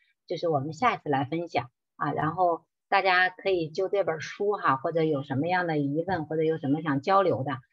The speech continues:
啊，咱们还可以就是二十分钟的时间，咱们互动啊。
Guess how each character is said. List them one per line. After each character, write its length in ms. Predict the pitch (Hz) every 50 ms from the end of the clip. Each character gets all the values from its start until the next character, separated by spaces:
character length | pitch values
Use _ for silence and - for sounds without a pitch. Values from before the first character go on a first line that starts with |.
| _ _ _ _
啊， 140 | - 139 139
咱 200 | 123 160 143 139
们 140 | 156 156 147
还 140 | 156 160 156
可 200 | 160 - 165 160
以 400 | 156 151 143 - - 107 - -
就 120 | - 151
是 60 | 143 - _ - - - 131 127 123 - _ _ _ _
二 160 | - - 165 151
十 100 | 170 147
分 160 | 170 175 175
钟 120 | 180 180
的 80 | 160 147
时 160 | - - 139
间， 220 | 131 151 147 147 151
咱 180 | 147 127 131
们 120 | 139 151 147
互 160 | 151 180 165
动 240 | - 196 175 139 - _ _ _ _ _ _
啊。 100 | 160